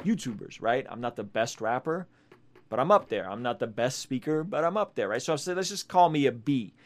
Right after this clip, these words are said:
Let's just call me a B, but I'm a B at, like, five or six different things, right? I'm a B at, guess what? Designing my own merchandise. All the stuff you see, I designed it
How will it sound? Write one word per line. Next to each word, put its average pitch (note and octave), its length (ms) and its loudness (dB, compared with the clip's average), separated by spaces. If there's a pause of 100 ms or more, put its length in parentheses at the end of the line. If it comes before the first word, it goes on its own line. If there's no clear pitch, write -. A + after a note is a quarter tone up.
(140)
Let's D3 120 -6
just B3+ 120 -8
call A#3 160 2
me E3+ 180 4
a A#2 60 6
B, A#2+ 300 0
but B2+ 160 2
I'm E3 160 4
a C3+ 60 2
B E3 480 -2 (240)
at, D3+ 160 2
like, C3+ 180 0
five C#3 460 4
or C3+ 60 0
six - 340 -6
different A#2 360 -6
things, - 460 -12 (420)
right? A#2 320 2 (160)
I'm A2+ 160 -4
a A2+ 60 -2
B C#3 300 0
at, B2+ 360 -2
guess C#3+ 220 -2
what? D3 180 0
Designing A#2 560 -6
my B2+ 120 2
own D#3+ 120 0
merchandise. D3+ 480 -6
All A#2 120 -4
the C#3+ 100 -6
stuff E3 240 -8
you F3+ 100 -12
see, F#3 380 -8 (320)
I C3 100 4
designed E3+ 380 2
it - 100 -8